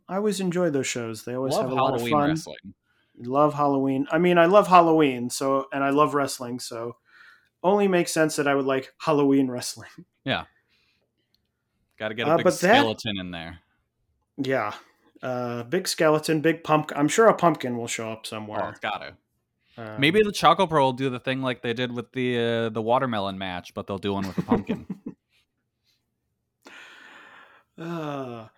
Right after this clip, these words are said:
Speaker 1: well, that is everything for us this week. As a reminder, uh, don't forget, go to hellofresh dot com slash V O W fourteen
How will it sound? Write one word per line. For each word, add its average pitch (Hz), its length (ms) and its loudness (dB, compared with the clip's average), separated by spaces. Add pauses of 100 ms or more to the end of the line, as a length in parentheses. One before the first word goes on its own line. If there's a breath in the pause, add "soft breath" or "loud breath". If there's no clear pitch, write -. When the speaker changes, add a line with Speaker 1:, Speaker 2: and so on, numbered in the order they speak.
(360 soft breath)
Speaker 1:
well, 277 480 2
that 226 400 4
is 226 560 4
everything 170 800 6 (160)
for 156 320 4
us 170 220 4
this 160 260 -2
week. 151 500 2
As 214 260 2
a 208 40 4
reminder, 165 840 4 (200)
uh, 127 120 -6
don't 202 240 4
forget, 180 400 2
go 202 160 4
to 202 180 0
hellofresh 180 640 2
dot 156 200 2
com 156 260 2
slash 143 300 -2
V 143 160 4
O 143 80 6
W 135 340 0
fourteen 139 720 0